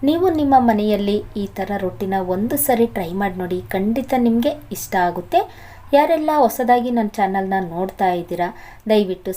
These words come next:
ಸಬ್ಸ್ಕ್ರೈಬ್ ಮಾಡ್ಕೊಂಡು ವಿಡಿಯೋ ನೋಡಿ. ಸಿಂಪಲ್ಲಾಗಿ ಮತ್ತೆ ಆರೋಗ್ಯಕರವಾಗಿ ಮಾಡಿರುವಂತಹ ಈ ರಾಗಿ ರೊಟ್ಟಿ ನಿಮ್ಗೆ ಇಷ್ಟ ಆಗಿದ್ರೆ ಒಂದೇ ಒಂದು ಲೈಕ್ ಮಾಡಿ, ಶೇರ್ ಮಾಡಿ, ಸಬ್ಸ್ಕ್ರೈಬ್ ಮಾಡ್ಕೊಂಡು ವಿಡಿಯೋ ನೋಡೋದನ್ನ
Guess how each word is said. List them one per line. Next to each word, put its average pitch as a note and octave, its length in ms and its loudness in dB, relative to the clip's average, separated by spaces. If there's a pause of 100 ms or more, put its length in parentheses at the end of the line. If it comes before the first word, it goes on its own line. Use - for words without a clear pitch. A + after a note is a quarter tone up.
ಸಬ್ಸ್ಕ್ರೈಬ್ D4 420 -2
ಮಾಡ್ಕೊಂಡು C#4+ 380 -2 (180)
ವಿಡಿಯೋ F#3+ 260 0 (100)
ನೋಡಿ. B3+ 200 -2 (440)
ಸಿಂಪಲ್ಲಾಗಿ B3+ 840 -2 (160)
ಮತ್ತೆ G#3+ 220 -8 (220)
ಆರೋಗ್ಯಕರವಾಗಿ G#3 960 -2 (100)
ಮಾಡಿರುವಂತಹ F3+ 680 -4 (560)
ಈ C4 100 0
ರಾಗಿ C#4 260 2
ರೊಟ್ಟಿ C4 280 -2
ನಿಮ್ಗೆ G#3 220 0 (140)
ಇಷ್ಟ - 160 -8 (100)
ಆಗಿದ್ರೆ F3 340 -4 (180)
ಒಂದೇ F3+ 260 -4
ಒಂದು F3 140 -6 (100)
ಲೈಕ್ G3+ 220 -2 (120)
ಮಾಡಿ, A3+ 260 -2
ಶೇರ್ F3 320 -2
ಮಾಡಿ, E3 180 -4 (380)
ಸಬ್ಸ್ಕ್ರೈಬ್ C#4 400 0
ಮಾಡ್ಕೊಂಡು A3+ 360 0
ವಿಡಿಯೋ F#3 220 0
ನೋಡೋದನ್ನ F3 400 -4